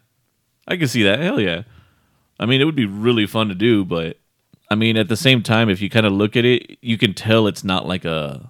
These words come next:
a fan-made parody, 'cause it actually, it does have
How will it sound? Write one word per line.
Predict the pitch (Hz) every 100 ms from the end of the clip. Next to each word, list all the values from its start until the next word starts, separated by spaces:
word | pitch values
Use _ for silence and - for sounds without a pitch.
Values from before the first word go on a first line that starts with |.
| -
a | 87
fan-made | - 104 101 95 95 -
parody, | 101 98 87 80
'cause | 95
it | 107
actually, | 139 147 - 107
it | 101 -
does | 113 107 95
have | 104 95 87 80